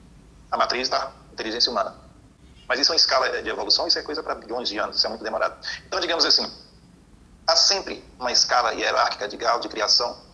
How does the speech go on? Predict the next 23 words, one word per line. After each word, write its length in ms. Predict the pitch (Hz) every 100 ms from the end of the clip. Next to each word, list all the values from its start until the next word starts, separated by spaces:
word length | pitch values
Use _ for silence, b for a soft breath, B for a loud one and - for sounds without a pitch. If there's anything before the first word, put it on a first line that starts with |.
| -
e 60 | 117
evolução 420 | 104 110 110 117
de 60 | 113
inteligência. 480 | 117 113 - - - - - _ - -
Então, 300 | - 135 120 - - - -
quando 220 | 185 202
se 100 | -
vai 120 | 135
fazer 200 | - -
um 80 | 110
estudo, 340 | - - - - - - - - -
quando 160 | - 107
se 100 | 113
engloba 200 | 104 107
uma 80 | 107
escala 220 | - 104
muito 160 | 117
grande, 220 | 104 104 -
que 60 |
é 40 | 98
a 20 |
escala 240 | 98 -
cósmica, 380 | - 113 - -